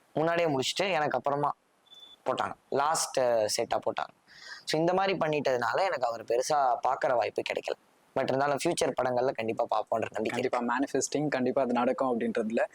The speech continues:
Speaker 2: And நீங்க ஒரு டை ஹார்ட் தளபதி ஃபேன் அப்படின்னு நாங்க கேள்விப்பட்டோமே.
Speaker 1: ஆமா.
Speaker 2: அப்படியா?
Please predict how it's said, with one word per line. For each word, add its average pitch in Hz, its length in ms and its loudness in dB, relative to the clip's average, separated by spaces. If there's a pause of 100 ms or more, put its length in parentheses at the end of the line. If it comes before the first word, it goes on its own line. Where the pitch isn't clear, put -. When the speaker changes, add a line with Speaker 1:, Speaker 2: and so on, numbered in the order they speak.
(300)
Speaker 2:
And 165 260 0
நீங்க 170 220 2
ஒரு 143 160 2
டை 175 220 2
ஹார்ட் 208 460 2
தளபதி 180 380 0
ஃபேன் 160 320 0
அப்படின்னு 135 340 2
நாங்க 123 320 0
கேள்விப்பட்டோமே. 113 600 -2 (320)
Speaker 1:
ஆமா. 104 220 -4
Speaker 2:
அப்படியா? 113 380 -4